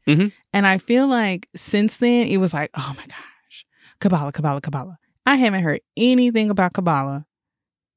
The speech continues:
Speaker 2: in, like, ten years until we started looking into human
Speaker 1: Mm.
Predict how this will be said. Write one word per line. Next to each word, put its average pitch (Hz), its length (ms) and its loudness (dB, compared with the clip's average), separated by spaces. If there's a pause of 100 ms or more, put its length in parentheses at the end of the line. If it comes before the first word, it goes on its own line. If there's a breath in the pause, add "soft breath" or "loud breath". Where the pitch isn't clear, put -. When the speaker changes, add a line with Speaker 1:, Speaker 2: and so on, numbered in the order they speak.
(240)
Speaker 2:
in, 185 180 4
like, 151 260 0
ten 220 320 2
years 170 580 -2
until 170 920 0
we 180 140 -2
started 170 280 0
looking 156 300 -2
into 147 200 -6
human 156 260 2
Speaker 1:
Mm. - 20 4